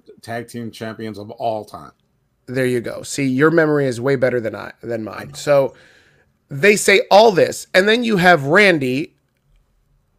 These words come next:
Speaker 2: pretty much run down his history.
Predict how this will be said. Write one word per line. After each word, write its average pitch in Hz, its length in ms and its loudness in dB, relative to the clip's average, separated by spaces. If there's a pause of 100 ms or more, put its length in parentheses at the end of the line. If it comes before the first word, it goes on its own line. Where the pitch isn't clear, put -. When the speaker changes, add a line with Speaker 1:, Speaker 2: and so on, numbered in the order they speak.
(180)
Speaker 2:
pretty 214 200 4
much 185 260 4
run 185 320 4
down 185 220 8
his 170 280 2
history. 120 720 -4